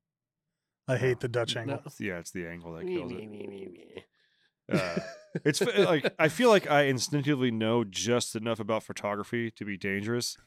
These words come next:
Speaker 3: but I am nowhere near good enough to practice it. It's like I see it, I'm
Speaker 2: Yeah.
Speaker 3: like, "That's trashy," but I still do it.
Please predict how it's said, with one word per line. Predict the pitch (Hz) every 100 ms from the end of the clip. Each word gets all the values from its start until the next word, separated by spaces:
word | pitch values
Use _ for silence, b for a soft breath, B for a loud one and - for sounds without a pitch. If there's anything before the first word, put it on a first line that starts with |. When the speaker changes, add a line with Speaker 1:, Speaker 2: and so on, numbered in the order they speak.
| b _ -
Speaker 3:
but | 113 113 113
I | 113 107
am | 104 104 107
nowhere | 120 117 110
near | 101 107 104
good | 95 107
enough | 104 101
to | -
practice | 110 95 101 -
it. | 117 - B B B B B
It's | -
like | 117
I | 113
see | - 139
it, | 131
I'm | 113
Speaker 2:
Yeah. |
Speaker 3:
like, | 104
"That's | 107 98
trashy," | - 95 85 90
but | 92
I |
still | 87 -
do | -
it. | 76